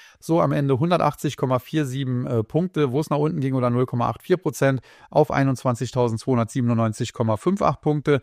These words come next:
Muss man jetzt abwarten, ob sich das jetzt weiter in den nächsten Tagen erholt. Das wäre sehr positiv.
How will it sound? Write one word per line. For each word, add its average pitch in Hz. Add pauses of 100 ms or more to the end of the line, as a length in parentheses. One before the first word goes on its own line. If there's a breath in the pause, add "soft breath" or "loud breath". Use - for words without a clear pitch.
(260 loud breath)
Muss 156
man 147
jetzt 123
abwarten, 156 (380 soft breath)
ob 151
sich 151
das 135
jetzt -
weiter 123
in 131
den 127
nächsten 123
Tagen 120
erholt. 127
Das 131
wäre 123
sehr 113
positiv. 165